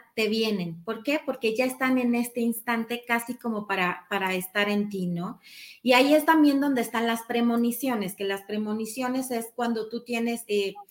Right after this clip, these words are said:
la intuición, por ejemplo, de que algo malo va a suceder. ¿Y para qué es esto? Para cambiarlo. Si estamos teniendo este poder, y si, y, y no es que lo ten-, todos lo tenemos, es un hecho, es una ley, como bien lo dices, entonces, ¿para qué nos va a servir?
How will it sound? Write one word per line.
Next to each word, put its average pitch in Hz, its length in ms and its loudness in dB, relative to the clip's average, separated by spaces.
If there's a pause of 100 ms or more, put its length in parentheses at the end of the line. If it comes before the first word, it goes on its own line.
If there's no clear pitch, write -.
(180)
la 226 100 -2
intuición, 240 600 0
por 233 140 -2
ejemplo, 233 420 -2
de 208 180 -2
que 202 140 -2
algo 208 320 0
malo 196 300 0
va 190 80 -2
a 185 120 -6
suceder. 160 440 -10 (360)
¿Y 269 120 2
para 285 360 4
qué 349 220 2
es 339 140 0
esto? 311 440 0
Para 208 240 0
cambiarlo. 202 680 0 (260)
Si 240 200 -2
estamos 320 380 0
teniendo 240 600 2
este 220 260 -4
poder, 185 560 0
y 214 140 -6
si, 208 260 -6
y, 196 240 -8
y 202 120 -2
no 226 100 2
es 262 80 -2
que 339 160 -2
lo 254 160 0
ten-, 208 240 -6 (180)
todos 285 400 2
lo 196 140 -2
tenemos, 180 600 -2
es 208 200 -2
un 185 180 -2
hecho, 190 420 -4
es 208 160 -4
una 214 240 0
ley, 202 360 2
como 170 200 -2
bien 180 220 0
lo 190 100 -2
dices, 185 480 -4 (460)
entonces, 302 400 2
¿para 269 300 2
qué 294 100 2
nos 294 220 4
va 285 80 4
a 285 80 0
servir? 285 540 0